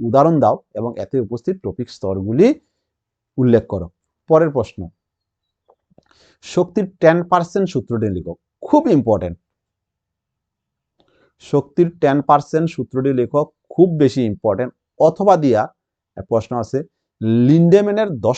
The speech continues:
শতাংশ সূত্রটি লিখো, কারণ শক্তির টেন পার্সেন্ট সূত্রটা বিজ্ঞানী লিন্ডেম্যান তৈরি করছে, সেই জন্য এটা লিন্ডেম্যানের সূত্র বলা হয়। পরের প্রশ্ন, জৈব ভঙ্গুর এবং অভঙ্গুর কি, উদাহরণ দাও। আবার বলছি, জৈব ভঙ্গুর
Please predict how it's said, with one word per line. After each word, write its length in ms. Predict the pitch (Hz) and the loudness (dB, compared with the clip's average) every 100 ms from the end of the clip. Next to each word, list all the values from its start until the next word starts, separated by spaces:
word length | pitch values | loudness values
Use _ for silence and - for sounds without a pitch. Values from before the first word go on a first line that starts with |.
| - | -6
শতাংশ 300 | - 175 165 202 | -12 -12 -10 -10
সূত্রটি 320 | 123 98 92 101 | -12 -12 -10 -8
লিখো, 160 | 90 - - | -10 -10 -8
কারণ 140 | 123 - | -8 -8
শক্তির 260 | 120 135 - | -10 -10 -8
টেন 140 | 120 117 | -8 -6
পার্সেন্ট 320 | 127 - 135 131 | -8 -8 -10 -10
সূত্রটা 300 | 101 - 113 98 | -14 -8 -6 -6
বিজ্ঞানী 280 | 98 107 107 95 | -6 -6 -6 -6
লিন্ডেম্যান 340 | 98 110 123 123 | -6 -4 -6 -4
তৈরি 160 | 127 123 | -4 -2
করছে, 280 | 135 - 156 _ _ _ | -4 -6 -10 _ _ _
সেই 140 | 95 87 | -10 -10
জন্য 120 | 117 | -6
এটা 120 | 143 143 104 | -4 -4 -4
লিন্ডেম্যানের 500 | 104 113 131 139 131 | -2 -2 0 -2 -4
সূত্র 180 | 98 - 95 | -10 -10 -8
বলা 160 | 87 80 | -6 -8
হয়। 180 | 90 82 _ _ _ _ _ _ _ - | -8 -12 _ _ _ _ _ _ _ 2
পরের 260 | 156 156 147 123 | 4 4 2 0
প্রশ্ন, 280 | 101 - 87 - _ _ _ _ _ _ _ _ _ - | -4 -8 -14 -14 _ _ _ _ _ _ _ _ _ -10
জৈব 480 | 107 95 165 185 190 190 117 | -8 0 2 4 4 2 0
ভঙ্গুর 400 | 135 143 147 190 175 - | -2 0 2 2 0 -6
এবং 280 | 127 135 226 - - 123 | -2 0 -2 -6 -6 -4
অভঙ্গুর 440 | 120 131 127 139 113 - | -2 -2 0 -2 -2 -8
কি, 120 | 180 - 123 | -8 -8 -10
উদাহরণ 320 | 101 95 101 98 | -8 -8 -8 -8
দাও। 140 | 92 87 _ - | -8 -10 _ -6
আবার 140 | 120 143 | -2 0
বলছি, 220 | 120 107 95 | -2 -6 -2
জৈব 240 | 139 143 151 - _ _ 120 | 0 2 2 0 _ _ -8
ভঙ্গুর 340 | 120 127 139 | -4 0 0